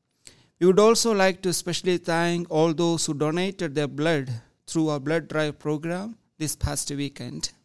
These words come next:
The second Sunday of Advent is also celebrated as the World Human Rights Day.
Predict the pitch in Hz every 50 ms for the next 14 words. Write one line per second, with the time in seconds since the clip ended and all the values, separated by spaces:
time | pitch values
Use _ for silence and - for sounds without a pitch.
0 | _ _ _ _ _ _ _ _ _ _ _ _ _ - 165 - 202 202 - 254
1 | 247 233 - 240 233 220 220 214 214 - 175 175 180 170 175 185 190 190 175 175
2 | 165 - 170 185 202 202 - - 208 170 - - 139 151 147 143 165 180 185 180
3 | 196 190 175 - - 156 156 151 - - 156 147 143 147 165 170 180 185 190 180
4 | - _ - - - 170 170 165 160 156 135 139 139 139 135 - - - 127 127
5 | 127 120 117 135 151 156